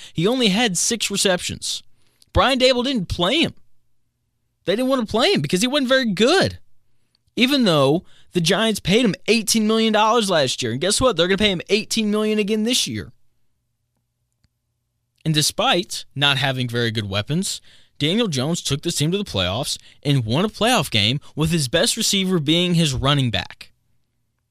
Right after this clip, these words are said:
And look, I'll be honest, the receiver's not much better this year, okay? The Giants' top four receivers heading into camp were Isaiah Hodgins, Darius Slayton, Paris Campbell, and rookie Jalen Hyatt, who could be really good. He's probably one of the,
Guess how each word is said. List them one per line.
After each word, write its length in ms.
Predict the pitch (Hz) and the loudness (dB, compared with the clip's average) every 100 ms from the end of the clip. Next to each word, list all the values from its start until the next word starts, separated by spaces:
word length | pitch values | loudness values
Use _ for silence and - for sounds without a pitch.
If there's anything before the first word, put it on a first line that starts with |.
| _ _ _ - | _ _ _ -6
And 160 | 135 | -4
look, 240 | 131 202 113 | -2 -2 -2
I'll 80 | 113 | -2
be 140 | 151 | 0
honest, 220 | 220 123 | 0 -2
the 80 | 120 | -4
receiver's 480 | 135 262 196 - - | -4 -2 -2 -4 -6
not 260 | 110 147 | -2 0
much 180 | 170 170 | 0 0
better 220 | 190 190 | 2 2
this 220 | 185 175 - | 2 -2 -2
year, 180 | 113 107 | -6 -6
okay? 200 | 143 127 | -4 -4
The 80 | |
Giants' 340 | 127 175 180 - | -2 0 0 -2
top 240 | - 190 | 0 0
four 140 | 190 151 | -2 -4
receivers 440 | 147 151 147 143 - - - | -2 -2 -2 -4 -8 -20 -6
heading 300 | 180 160 143 | 0 2 2
into 220 | 165 165 | -2 -2
camp 380 | 151 147 143 127 - - | -2 -2 -2 -4 -10 -10
were 200 | 131 135 | -2 0
Isaiah 380 | 123 127 143 143 | 2 2 2 0
Hodgins, 540 | 127 139 135 131 127 - - - | 2 0 0 -2 -4 -8 -12 -2
Darius 340 | 151 151 135 | 0 2 2
Slayton, 480 | - 131 120 127 113 | 0 0 -2 -2 -4
Paris 340 | - 156 147 - | -2 0 0 0
Campbell, 480 | 147 143 131 131 - - | -2 0 -2 -4 -8 -12
and 160 | 107 131 | -6 -2
rookie 400 | 180 147 139 143 - - - | -2 -2 -2 -4 -8 -18 -8
Jalen 460 | 131 143 147 143 | -2 2 2 0
Hyatt, 360 | 131 151 135 - - - | 0 2 0 -2 -10 -4
who 160 | 180 143 | -2 0
could 280 | - 214 | 0 0
be 140 | 214 151 | 2 0
really 260 | 131 110 | 0 -2
good. 300 | 101 101 113 | -2 -2 0
He's 160 | 147 135 | 0 -2
probably 320 | - 160 160 | 0 2 2
one 160 | 135 120 | 0 0
of 100 | 107 | -2
the, 160 | 107 | -6